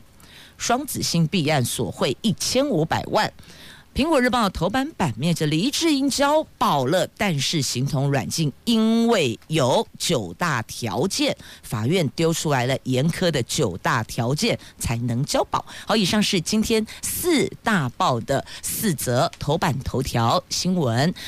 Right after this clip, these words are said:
来，继续呢，我们来看一下，在今天中时跟联合头版头条的新闻，这跟疫情都有关系的哦。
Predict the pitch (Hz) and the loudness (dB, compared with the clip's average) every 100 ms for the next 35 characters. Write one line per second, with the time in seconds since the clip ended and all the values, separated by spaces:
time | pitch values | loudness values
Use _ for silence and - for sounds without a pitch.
0 | - 135 151 240 262 240 175 147 131 123 | -4 0 2 2 2 2 4 4 4 4
1 | 156 135 131 139 123 131 135 139 190 240 | 4 4 4 2 2 2 2 2 2 2
2 | - - 104 123 131 131 123 113 147 117 | 0 0 2 2 2 2 4 2 2 0
3 | 113 127 123 98 110 107 113 113 135 127 | 0 2 0 0 0 2 2 2 0 2
4 | 226 247 220 160 156 180 131 131 135 160 | 2 2 2 2 2 4 4 2 2 2
5 | 226 - 117 107 117 117 120 | 0 0 0 2 2 4 2